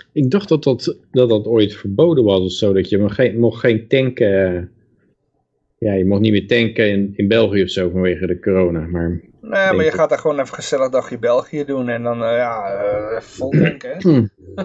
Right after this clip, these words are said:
Speaker 2: <laughs> Op de terugweg.
Speaker 1: Ja, ik weet niet wat, ja, als je dat, als je dat zo doet, dan kunnen ze moeilijk wat van, eh, van zeggen, denk ik.
Speaker 2: Ja, dan neem je gelijk even een kratje bier mee. <laughs>
Speaker 1: Maar het scheelt wel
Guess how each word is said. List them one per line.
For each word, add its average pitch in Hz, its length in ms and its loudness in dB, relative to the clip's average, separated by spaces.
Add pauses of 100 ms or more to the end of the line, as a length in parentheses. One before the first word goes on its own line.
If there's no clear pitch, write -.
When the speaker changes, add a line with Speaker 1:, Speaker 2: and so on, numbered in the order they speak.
Speaker 2:
<laughs> 180 80 -8
Op 165 80 -8
de 156 100 -4
terugweg. 156 520 -4 (960)
Speaker 1:
Ja, 98 380 0
ik 90 120 -4
weet 90 120 -2
niet 90 140 2
wat, 87 160 0
ja, 92 200 0
als 95 100 0
je 101 60 -2
dat, 98 280 0
als 98 140 -2
je 98 60 0
dat 92 180 0
zo 110 180 2
doet, 110 140 0
dan 104 80 -8
kunnen 101 220 0
ze 104 80 0
moeilijk 104 320 4
wat 95 220 0
van, 95 220 0
eh, 92 360 2
van 98 140 0
zeggen, 90 240 0
denk 80 180 -2
ik. 104 80 -2
Speaker 2:
Ja, 120 60 -6
dan 135 140 -10
neem 117 140 -6
je 117 60 -6
gelijk 127 280 -2
even 131 140 -4
een 147 60 -8
kratje 156 340 -2
bier 185 240 -2
mee. 190 340 0 (420)
<laughs> 190 380 -4
Speaker 1:
Maar 110 140 -2
het 117 140 -2
scheelt 160 360 4
wel 160 400 2